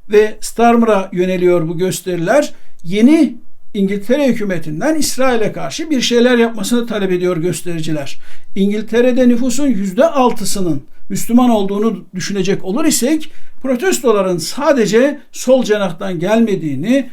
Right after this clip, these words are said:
aynı zamanda Müslüman nüfusunda bu konuda Starmer'ı sıkıştırdığını söylemek mümkün.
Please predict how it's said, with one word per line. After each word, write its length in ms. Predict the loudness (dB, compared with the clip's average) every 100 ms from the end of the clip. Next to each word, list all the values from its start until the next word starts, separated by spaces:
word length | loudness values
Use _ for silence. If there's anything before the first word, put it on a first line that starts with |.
| -10
aynı 260 | -4 -2 -2
zamanda 460 | -2 -2 -2 0
Müslüman 500 | -2 -2 -6 0 2
nüfusunda 720 | 0 -2 -8 -8 -4 -2 -2 -6 -8 -8 -8 -4
bu 120 | -2
konuda 260 | -2 -2 -4
Starmer'ı 520 | -4 -2 -2 -2 -6
sıkıştırdığını 680 | -8 -4 -4 -2 -4 -4 -6
söylemek 560 | 0 2 4 2 2 -2
mümkün. 400 | -6 -8 -12